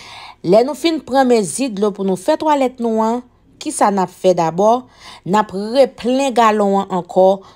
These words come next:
nou mete l yon kote Par eksemp ou kapab fè toalet ou 2 fwa par jou avèl, 3 fwa par jou.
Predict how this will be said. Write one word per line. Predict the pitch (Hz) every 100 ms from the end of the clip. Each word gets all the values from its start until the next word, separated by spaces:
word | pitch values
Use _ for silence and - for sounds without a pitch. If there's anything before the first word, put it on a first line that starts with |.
| _ 165
nou | 196 214
mete | 190 180 185
l | 175
yon | 165 180
kote | 147 135 - - _ _ _ -
Par | 170 180
eksemp | 175 277 254
ou | 190
kapab | 185 202 202
fè | 285
toalet | 247 196 175 185
ou |
2 | 143 240 277 - 151 135 226
fwa | 190 165
par | 165 156 147
jou | 143 143
avèl, | 135 208 233 233
3 | - 202 208
fwa | - 170
par | 151 139
jou. | 131 135